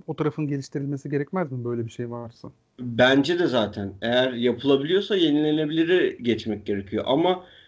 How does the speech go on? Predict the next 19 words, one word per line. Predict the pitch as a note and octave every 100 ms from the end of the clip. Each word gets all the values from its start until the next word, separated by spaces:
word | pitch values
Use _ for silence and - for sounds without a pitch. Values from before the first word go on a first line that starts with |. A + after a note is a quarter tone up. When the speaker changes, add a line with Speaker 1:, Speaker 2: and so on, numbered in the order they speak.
| - -
Speaker 2:
e, | B2 A#2+ - _
ya | C3 C3+
kolay | - C#3+ D3 D3+
bir |
şey | D3 D#3+
değil | D#3+ D#3+
yenilenebilir | C#3 A2+ A#2 A2+ A2 G#2+ G#2+
enerji. | G#2 G#2 G2 G2 G#2 G#2 _ -
E, | F#2+ A2
şimdi | A2 B2+ A#2+ E2+ _ _ _ _ -
nasıl | C#3 C3+
diyeyim? | A#2+ B2 B2+ A2+
Rüzgar | B2+ A#2+ B2 B2+
olsun, | B2 A#2 C3+ A#2+
güneş | B2 B2 B2+ C3+
olsun, | B2 A2+ - B2 A2+ - _ _
e, | - A2+ A2+
o | - - C3+
tür | C3+ E3 E3